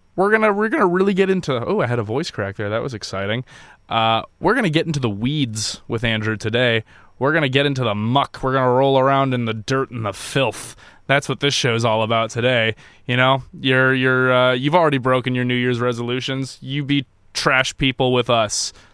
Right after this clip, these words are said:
Let's do it. Uh, remember, if you want, uh, an, a several hour supply of trash, you can follow my show's podcast.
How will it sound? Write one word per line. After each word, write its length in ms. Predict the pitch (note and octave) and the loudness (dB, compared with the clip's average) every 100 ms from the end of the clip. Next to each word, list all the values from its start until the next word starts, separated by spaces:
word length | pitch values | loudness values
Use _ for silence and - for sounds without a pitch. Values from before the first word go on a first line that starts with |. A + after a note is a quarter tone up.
| _ | _
Let's 200 | B2 - | -6 -4
do 260 | A#2+ B2+ A2+ | -2 0 0
it. 220 | G2 - - - - - | -4 -10 -16 -20 -20 -6
Uh, 220 | A2+ A2+ A#2 | 2 2 4
remember, 580 | C#3+ F3+ G3+ C3+ C3 - _ _ _ C#3+ | 2 2 2 0 -2 -4 _ _ _ -2
if 240 | C#3 - | -2 0
you 480 | C#3 C#3 C#3 C#3 A#2+ | 2 2 2 0 0
want, 280 | C#3 D3+ C#3 _ _ _ | 0 0 -2 _ _ _
uh, 340 | C#3+ C3 B2+ - | -2 0 0 -2
an, 420 | C#3 B2 A#2+ A2 _ _ - | -4 -4 -6 -10 _ _ -2
a 180 | A#2 A2+ - | -2 -2 -10
several 540 | - - E3+ D#3+ D3+ | -8 0 2 4 2
hour 360 | C#3 D3 D3 C#3 | 4 2 4 0
supply 540 | - C3+ - D3 G3 | -2 -4 2 4 4
of 260 | D#3 A2 - _ _ | 2 0 -6 _ _
trash, 520 | - A#2 A2+ D#3+ - - - _ _ | 0 4 4 2 -4 -10 -20 _ _
you 160 | A#2 C3+ | -2 0
can 260 | C#3+ C#3+ | 0 0
follow 480 | C#3 - C3+ D3 D#3 | 0 2 4 6 4
my 200 | D3+ D#3+ | 4 2
show's 280 | E3 F3 F#3+ | 2 0 2
podcast. 720 | G3+ G#3 C#4 G3+ G#2+ G2+ - | 2 2 2 -4 -4 -4 -8